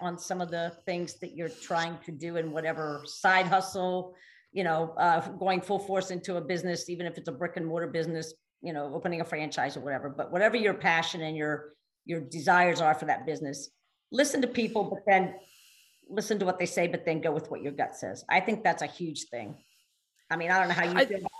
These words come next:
Speaker 1: that, but
Speaker 2: No, I, I, I think you're,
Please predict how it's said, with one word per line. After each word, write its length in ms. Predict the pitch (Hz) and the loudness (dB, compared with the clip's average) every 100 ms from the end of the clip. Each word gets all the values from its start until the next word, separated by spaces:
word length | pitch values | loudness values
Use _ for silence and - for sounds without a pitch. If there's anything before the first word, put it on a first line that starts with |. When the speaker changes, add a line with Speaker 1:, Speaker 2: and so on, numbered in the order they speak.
| - | 2
Speaker 1:
that, 160 | 185 - | 2 2
but 260 | 156 - - _ _ _ _ _ _ _ _ _ _ 311 | -4 -4 -14 _ _ _ _ _ _ _ _ _ _ 2
Speaker 2:
No, 200 | 359 285 | 6 6
I, 220 | 170 220 | 6 4
I, 60 | - | 4
I 80 | 202 | 4
think 320 | 202 247 226 | 4 2 4
you're, 260 | 214 185 | 6 6